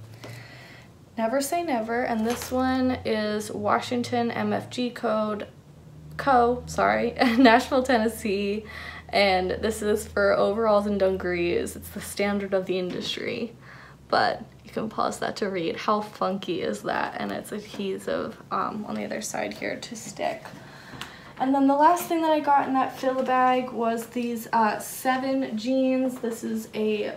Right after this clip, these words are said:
boot cut style, um, but for less than a dollar, I didn't really feel like I could pass them up,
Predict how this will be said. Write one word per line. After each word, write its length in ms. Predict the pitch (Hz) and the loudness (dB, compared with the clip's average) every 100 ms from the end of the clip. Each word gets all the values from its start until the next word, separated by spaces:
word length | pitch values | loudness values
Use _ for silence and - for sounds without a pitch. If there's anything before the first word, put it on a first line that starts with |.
| 208 | -8
boot 340 | 247 262 - - | -6 -4 -6 -10
cut 360 | - 240 - | -4 -4 -4
style, 880 | - - 269 277 277 269 269 269 - | -12 -6 0 0 2 0 0 -2 -4
um, 560 | - 220 208 107 214 107 - - - - - - - - - - - - | -2 0 2 0 0 -2 -6 -18 -20 -20 -20 -20 -20 -18 -16 -16 -18 0
but 280 | 240 226 220 | 6 6 6
for 560 | - 247 226 214 220 214 - - - - - - - | 0 0 2 2 0 -4 -14 -20 -20 -20 -20 -20 -6
less 360 | - 233 233 - | 0 0 -2 -6
than 540 | 226 220 214 214 220 - - - 226 | -2 0 2 0 -2 -8 -18 -10 -6
a 60 | |
dollar, 680 | 220 202 202 208 208 208 214 - - - | -2 0 2 0 0 -2 -6 -10 -16 -6
I 60 | 226 | -2
didn't 200 | 226 214 | -2 -2
really 320 | 214 208 208 - - - - - - - | -2 -2 -4 -10 -16 -20 -20 -20 -20 -6
feel 240 | 220 214 | -2 2
like 340 | 208 196 196 | 2 0 -2
I 140 | - 196 | -2 -2
could 400 | 214 196 202 - | -4 -6 -8 -8
pass 340 | - 214 208 | 0 0 0
them 220 | - 208 208 | -2 0 2
up, 340 | 202 - | 2 0